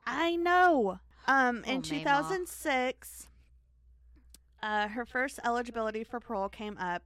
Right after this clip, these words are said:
Speaker 1: but she was denied for being unpredictable and a serious threat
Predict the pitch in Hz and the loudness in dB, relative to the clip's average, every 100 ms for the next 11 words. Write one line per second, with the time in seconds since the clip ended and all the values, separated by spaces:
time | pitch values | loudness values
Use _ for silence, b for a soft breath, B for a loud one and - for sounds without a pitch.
0 | - 190 - 196 190 208 190 180 185 196 | -10 -10 -8 -8 -8 -8 -6 -6 -6 -8
1 | 190 180 180 - 202 214 247 277 233 202 | -8 -10 -12 -8 -6 -6 -6 -10 -8 -10
2 | - 196 190 196 - 190 - - 190 - | -8 -4 -4 -4 -6 -10 -12 -16 -18 -10
3 | - 233 285 - - - 220 226 190 | -6 -4 -4 -8 -12 -10 0 0 0